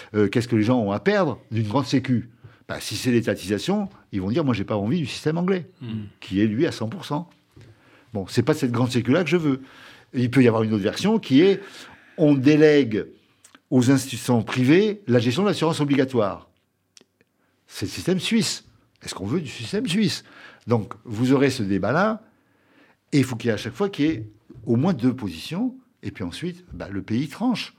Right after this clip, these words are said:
Speaker 1: Alors, il peut trancher par, euh, la, les députés, euh, qui tranchent, ou il peut divi-, dé-, trancher par un référendum, ça c'est à discuter, mais qu'on ait des périodes de débat.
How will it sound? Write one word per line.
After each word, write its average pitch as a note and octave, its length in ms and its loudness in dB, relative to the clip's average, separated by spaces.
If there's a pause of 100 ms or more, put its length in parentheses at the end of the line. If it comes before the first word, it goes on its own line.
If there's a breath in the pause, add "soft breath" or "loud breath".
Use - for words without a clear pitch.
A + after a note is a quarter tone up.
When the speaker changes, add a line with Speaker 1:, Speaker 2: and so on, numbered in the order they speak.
Speaker 1:
Alors, G2+ 180 -6
il G2+ 80 -4
peut G#2 120 -6
trancher G2+ 380 -4
par, G2 520 -6 (340 loud breath)
euh, F#2+ 380 -8
la, G2+ 220 -2
les G2 180 0
députés, G#2+ 760 2
euh, F2+ 140 -2
qui - 140 -14
tranchent, A3 340 2
ou B2+ 40 -2
il A#2 60 -4
peut G#2+ 120 -6
divi-, G#2 340 -6
dé-, G2+ 220 0
trancher A2 380 -2
par F2+ 200 -6
un F2 40 -8
référendum, A2 640 -4
ça G2+ 140 -8
c'est F#2+ 220 -8 (280 loud breath)
à A2 60 -4
discuter, C#3+ 540 0 (320 loud breath)
mais D#3 260 4
qu'on B2+ 220 -2
ait C3 80 8
des A2 100 0
périodes C3 640 2
de A2 100 2
débat. C#3 560 2